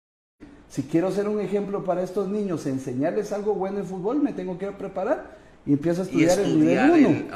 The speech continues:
Speaker 2: ok.
Speaker 1: Empiezo a estudiar el nivel uno, me empiezo a meter, empezaba el internet, a ver en internet qué ejercicios para niños podía utilizar, analizar y todo. Empiezo a estudiar el nivel uno, el nivel dos, y de ahí, eh, nosotros competíamos en los campeonatos municipales organizados por, por,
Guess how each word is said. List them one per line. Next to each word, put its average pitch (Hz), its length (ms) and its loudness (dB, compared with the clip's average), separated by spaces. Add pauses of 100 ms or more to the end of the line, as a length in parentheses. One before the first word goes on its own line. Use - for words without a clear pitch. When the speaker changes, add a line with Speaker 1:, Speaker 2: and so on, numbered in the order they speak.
(120)
Speaker 2:
ok. 104 300 -8
Speaker 1:
Empiezo 185 300 4
a 208 40 4
estudiar 180 300 4
el 175 160 0
nivel 175 280 2
uno, 247 340 4
me 196 140 0
empiezo 180 300 0
a 202 40 2
meter, 185 340 -2
empezaba 185 400 0
el 185 80 0
internet, 156 580 -2
a 180 80 2
ver 180 160 0
en 180 100 -4
internet 156 540 -4
qué 202 80 -2
ejercicios 170 560 -6
para 139 300 -2
niños 175 320 -4
podía 143 320 0
utilizar, 151 800 -2 (320)
analizar 139 600 0
y 180 60 -2
todo. 196 320 0
Empiezo 170 280 -2
a - 20 -4
estudiar 165 260 -4
el 170 100 -4
nivel 165 260 0
uno, 214 280 -2
el 139 160 -2
nivel 151 320 0
dos, 214 460 0 (560)
y 202 140 0
de 233 100 4
ahí, 208 500 2 (440)
eh, 147 580 4
nosotros 175 400 2
competíamos 170 680 0
en 151 60 2
los 147 120 2
campeonatos 151 500 0
municipales 156 760 0
organizados 131 520 -4
por, 170 220 -4
por, 120 200 -12